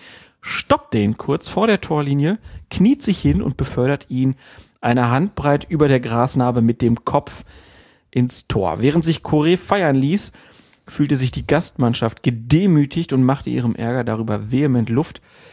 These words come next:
Es kam zu Tumulten, die nur dank der Präsenz des Schiedsrichtergespanns nicht in Tätlichkeiten ausarteten. Und hier dann natürlich die Frage, weil das natürlich jedem schon mal passiert ist,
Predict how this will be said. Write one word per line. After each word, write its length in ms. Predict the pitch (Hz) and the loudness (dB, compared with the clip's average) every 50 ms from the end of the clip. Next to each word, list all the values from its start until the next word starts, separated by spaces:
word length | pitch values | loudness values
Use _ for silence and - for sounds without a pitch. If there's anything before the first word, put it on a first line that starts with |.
| - - - - - _ _ _ _ | -20 -20 -20 -20 -20 _ _ _ _
Es 100 | - - | -10 -4
kam 200 | - 147 151 147 | 0 0 0 0
zu 100 | - 151 | 0 -4
Tumulten, 560 | 123 - 143 143 143 147 151 180 190 170 214 180 | 0 2 4 6 6 6 6 4 4 2 0 2
die 140 | 156 151 | 4 4
nur 180 | 151 151 175 185 | 4 6 4 2
dank 320 | 147 135 143 156 196 - | 2 2 0 0 0 0
der 140 | - 160 156 | 0 -2 -2
Präsenz 520 | - - - 143 131 135 131 139 160 - - | -2 0 -2 0 2 4 2 2 2 -2 -2
des 160 | - 123 - | -2 -2 -2
Schiedsrichtergespanns 960 | - 139 131 - - 127 - - 117 113 113 - - - 113 113 113 - - | 0 -4 -4 -4 -4 -6 -2 -2 -2 -2 -2 -6 -2 0 0 2 0 2 2
nicht 300 | 123 123 135 - - - | 4 4 2 2 -2 -4
in 180 | 123 117 - | -4 -4 0
Tätlichkeiten 640 | - 143 147 - 127 110 - - 101 98 - - - | -2 -2 -2 -2 -4 -8 -6 -4 -6 -6 -6 -6 -8
ausarteten. 720 | - 101 101 - - 113 107 - - - - 139 143 156 - - - - - - - - - - - - - _ _ _ _ _ _ _ _ _ | -6 -8 -8 -6 -4 -4 -4 -4 -6 -8 -2 -2 -2 -2 -2 -8 -20 -20 -20 -20 -20 -20 -20 -20 -20 -20 -20 _ _ _ _ _ _ _ _ _
Und 140 | - 117 - | -8 -6 -2
hier 80 | 110 104 | 0 2
dann 100 | 107 110 | 4 4
natürlich 260 | 113 117 - 127 113 | 4 4 2 0 -2
die 80 | - 117 | -2 -4
Frage, 360 | - - 160 220 190 131 117 | 0 2 2 2 2 2 2
weil 100 | 117 113 | 4 4
das 160 | 120 117 - | 4 4 2
natürlich 380 | 123 - - 135 123 120 - - | 0 0 2 0 0 0 -2 -6
jedem 540 | - - 117 110 117 131 180 233 226 220 202 | -4 -4 0 2 4 4 4 4 4 2 2
schon 180 | - - 190 180 | 4 2 2 2
mal 140 | 185 175 - | 2 0 0
passiert 500 | - 156 143 - - - 170 190 - - | 0 -2 -2 -2 -2 0 2 0 0 2
ist, 400 | - 120 - - - - - | 0 -2 0 -2 -6 -10 -12